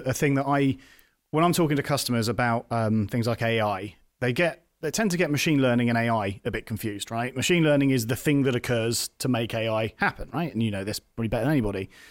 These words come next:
Um, and one of the things that makes the Apple ecosystem really good is that they have a thing called M L kit, which allows you access to the machine learning wizardry and algorithms and stuff that go on in the background.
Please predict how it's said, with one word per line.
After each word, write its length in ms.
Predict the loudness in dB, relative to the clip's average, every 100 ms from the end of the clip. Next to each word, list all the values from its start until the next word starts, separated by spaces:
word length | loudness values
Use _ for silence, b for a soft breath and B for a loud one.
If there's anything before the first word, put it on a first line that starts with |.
| B B B
Um, 420 | 4 6 6 4 0 _ 2
and 320 | 6 6 2 -2
one 200 | 2 4
of 60 | 6
the 80 | 6
things 280 | 6 4 4
that 60 |
makes 260 | 2 2 2
the 60 | 2
Apple 160 | 4
ecosystem 420 | 4 4 2 2 2
really 120 | 4
good 320 | 6 6 4 B B B 0
is 200 | 0 4
that 280 | 2 2 2
they 120 | 2
have 120 | 2
a 60 | 2
thing 200 | 2 2
called 200 | 2 2
M 140 | 2
L 140 | 2
kit, 280 | 0 -4 -4
which 200 | -8 -4
allows 280 | -2 0 0
you 100 | 0
access 380 | 0 -2 -2 -4
to 120 | -4
the 120 | -2 0
machine 360 | 0 2 2
learning 460 | 2 2 2 2 0
wizardry 460 | 0 2 2 2
and 80 | 2
algorithms 400 | 2 2 2 2
and 80 | 2
stuff 240 | 0 -2
that 100 | -2
go 80 | -2
on 60 | 0
in 60 | 0
the 60 |
background. 540 | 0 0 -2 -6 -6